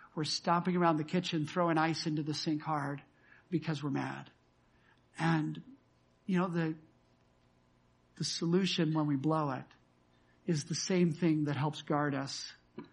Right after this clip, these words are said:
going in. It's believing the good news about Jesus Christ. I'm so glad we have a wonderful Savior, because when we come humbly to the cross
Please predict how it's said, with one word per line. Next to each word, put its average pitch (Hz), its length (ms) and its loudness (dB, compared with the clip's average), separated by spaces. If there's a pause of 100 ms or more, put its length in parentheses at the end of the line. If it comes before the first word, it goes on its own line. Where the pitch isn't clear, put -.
(120)
going 139 260 -2
in. 123 240 -4 (280)
It's 151 160 -4
believing 156 420 0
the 139 80 0
good 139 200 -4
news 139 260 -6
about 135 180 -8
Jesus - 360 -10
Christ. 127 480 -16 (720)
I'm 156 80 -6
so 196 200 -2
glad 180 260 2
we 160 80 0
have 147 100 0
a 151 40 -2
wonderful 147 420 -2
Savior, 143 520 -8 (720)
because 175 500 0
when 175 100 0
we 170 100 2
come 175 240 -4
humbly 196 760 -6 (260)
to 175 80 -6
the 165 60 -8
cross 135 640 -8